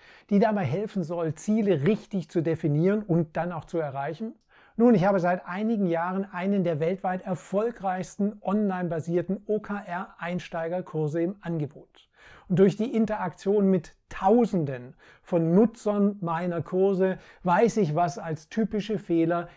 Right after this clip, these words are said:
immer wieder auftaucht. Und die gebe ich dir jetzt mit, damit du die Fehler selber nicht machen musst. Hallo, ich bin Axel Rittershaus, dein Führungskräftecoach hier auf YouTube. Auf meinem Kanal geht es zu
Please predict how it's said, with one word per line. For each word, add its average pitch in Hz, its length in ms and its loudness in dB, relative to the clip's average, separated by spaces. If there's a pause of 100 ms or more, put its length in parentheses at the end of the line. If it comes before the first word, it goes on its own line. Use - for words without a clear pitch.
(160)
immer 180 440 4
wieder 165 420 -2
auftaucht. - 680 -6 (280)
Und 160 200 2
die 202 260 6 (160)
gebe 247 220 4
ich 196 120 0
dir 247 160 4
jetzt 196 260 4
mit, 262 260 2 (160)
damit 269 320 2
du 214 160 8
die 208 160 2
Fehler 170 480 2
selber 160 420 -4 (120)
nicht 180 260 2
machen 127 240 -12
musst. - 340 -20 (500)
Hallo, 202 380 6
ich 247 160 0
bin 262 100 0
Axel 220 300 -2
Rittershaus, 180 560 0
dein 220 220 -2
Führungskräftecoach 190 880 -2
hier 156 400 0
auf 170 120 -6
YouTube. 156 460 -4 (360)
Auf 151 120 0
meinem 185 240 2
Kanal 180 400 -2
geht 165 180 0
es 160 140 -4
zu - 220 -6